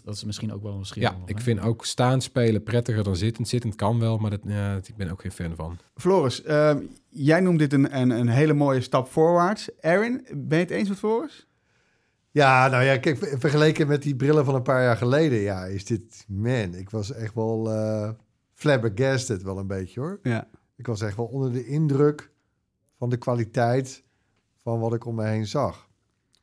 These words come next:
Speaker 4: Eh, maar ik vond het ook slopend.
Speaker 3: Ja?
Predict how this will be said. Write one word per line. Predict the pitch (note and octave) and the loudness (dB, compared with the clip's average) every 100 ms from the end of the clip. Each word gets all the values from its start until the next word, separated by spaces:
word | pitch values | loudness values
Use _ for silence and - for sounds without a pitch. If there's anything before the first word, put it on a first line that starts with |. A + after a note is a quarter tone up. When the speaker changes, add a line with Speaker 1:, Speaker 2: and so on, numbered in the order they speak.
| _ _ _ _ | _ _ _ _
Speaker 4:
Eh, | - G2+ F#2+ F#2 F#2 F#2 G2 _ _ _ _ _ _ _ - | -10 -8 -6 -8 -8 -10 -14 _ _ _ _ _ _ _ -4
maar | A#2+ | -2
ik | C3 | 0
vond | F3 E3+ | 0 2
het | F3 | 2
ook | |
slopend. | - G3+ G3 D#3 G2 - - _ _ _ _ | 2 4 4 2 -4 -6 -18 _ _ _ _
Speaker 3:
Ja? | C3 D3 | 2 2